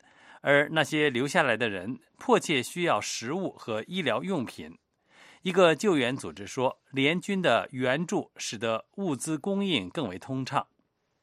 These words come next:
埃及一家法院星期六以煽动暴力罪判处被取缔的穆斯林兄弟会领导人穆罕默德·巴迪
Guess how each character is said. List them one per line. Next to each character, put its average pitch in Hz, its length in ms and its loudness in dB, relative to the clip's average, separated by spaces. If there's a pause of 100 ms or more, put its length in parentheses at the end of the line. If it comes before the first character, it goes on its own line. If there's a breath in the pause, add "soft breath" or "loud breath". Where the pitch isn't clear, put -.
(2250 soft breath)
埃 240 220 10
及 175 240 -2
一 175 60 0
家 202 160 6
法 101 220 -2
院 170 240 4
星 147 180 -2
期 165 100 -2
六 156 220 4
以 127 260 0
煽 180 280 4
动 143 280 2
暴 180 240 8
力 131 200 0
罪 160 340 0
判 139 260 0
处 113 160 -6
被 123 400 0
取 113 380 -6
缔 180 220 -2
的 104 280 0
穆 175 160 0
斯 185 160 -4
林 147 220 0
兄 208 260 -2
弟 160 140 -2
会 156 220 0
领 120 200 -2
导 120 160 4
人 98 300 -6
穆 180 160 0
罕 107 180 -4
默 139 140 -2
德· 107 380 -4
巴 160 240 4
迪 107 280 -8